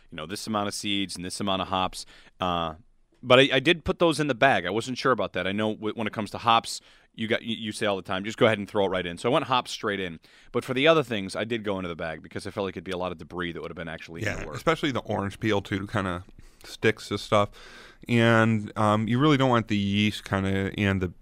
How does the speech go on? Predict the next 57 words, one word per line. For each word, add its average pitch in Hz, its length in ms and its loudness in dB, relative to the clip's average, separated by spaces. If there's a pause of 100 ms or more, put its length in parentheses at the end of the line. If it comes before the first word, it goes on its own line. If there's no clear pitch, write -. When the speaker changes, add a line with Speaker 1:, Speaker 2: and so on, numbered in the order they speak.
Speaker 2:
orange 104 300 2
peel 92 180 0
sitting 110 420 0
in 98 200 2
there 95 340 0 (220)
long 98 320 0
term. 95 340 -2 (380)
You'll 98 100 -6
kinda 113 180 0
get 107 140 2
more 101 180 2
of 92 80 -2
a, 90 100 -4 (380)
you 107 80 -4
know, 90 160 -2
bitter, 95 320 0
acidic 98 460 -4
flavor 92 440 -4
than 90 160 -6
that 87 160 -6
kinda 87 220 -6
nice, 87 400 -8
like, - 140 -12 (220)
orangey 90 400 -6
freshness - 560 -12
that - 140 -18
you - 80 -12
want. 117 220 0
Speaker 1:
One, - 220 -10
one 123 40 -6
thing 113 160 0
I'm 101 220 0
also 104 260 0
trying 95 200 -2
to 85 100 -6 (500)
play 123 260 -2
with 107 220 -4
right 92 180 -2
now 92 120 -2
with 95 280 -6
this 95 160 -6
batch, 107 320 2
and 90 100 -12
if - 100 -14
anyone's 95 360 -6
making 92 280 -12
it, 87 140 -14 (280)
you 117 60 -10
know, 92 140 -4
maybe 95 220 -2
you're 90 120 -4
in 90 60 -6
an 87 60 -6
apartment 90 400 -2
or - 20 -8
a 78 60 -8
house, 101 340 -2